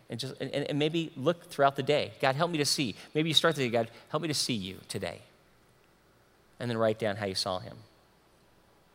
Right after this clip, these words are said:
And the second thing is this, I wanna remind you of is this, is that God has placed all of us in the world in which we live,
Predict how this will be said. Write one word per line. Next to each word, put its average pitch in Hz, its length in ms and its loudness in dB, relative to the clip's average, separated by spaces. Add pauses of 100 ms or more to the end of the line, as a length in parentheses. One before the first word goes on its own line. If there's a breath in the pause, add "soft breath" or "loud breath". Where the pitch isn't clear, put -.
(420)
And 139 80 -6
the 139 60 -6
second 160 220 2
thing 101 180 -2
is 98 100 -6
this, 95 220 0
I 107 60 2
wanna 104 200 0
remind 98 340 -4
you 104 60 -6
of 98 80 -4
is 98 120 -8
this, 95 180 -6
is 107 100 -6
that 107 160 0
God 156 280 0
has 143 200 -2
placed 139 400 2
all 135 180 6
of 143 80 2
us 139 180 2
in 120 80 0
the 135 80 2
world 117 640 2 (400 loud breath)
in 113 100 -2
which 110 220 -2
we 110 80 -4
live, 92 480 -4